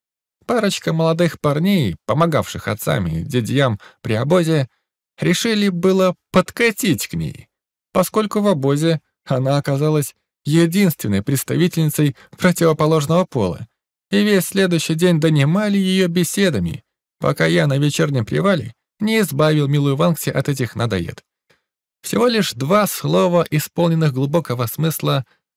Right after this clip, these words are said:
в ответ на тактичный вопрос парней о столь странном поведении девушки, изгнали надоедливых сперматоксикозников в голову обоза. И больше они возле нашей телеги не появлялись. Да,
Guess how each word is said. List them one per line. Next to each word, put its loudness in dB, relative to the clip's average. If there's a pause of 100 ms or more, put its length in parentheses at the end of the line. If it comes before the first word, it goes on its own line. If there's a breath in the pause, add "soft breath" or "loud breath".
(100)
в -2
ответ 0
на 0
тактичный -2
вопрос -2
парней 0
о -4
столь -4
странном 0
поведении 0
девушки, -2 (280 soft breath)
изгнали 0
надоедливых -2 (380 loud breath)
сперматоксикозников -2
в -10
голову 0
обоза. -4 (920)
И -2
больше 0
они 2
возле 0
нашей -4
телеги -4
не -2
появлялись. -8 (680)
Да, 0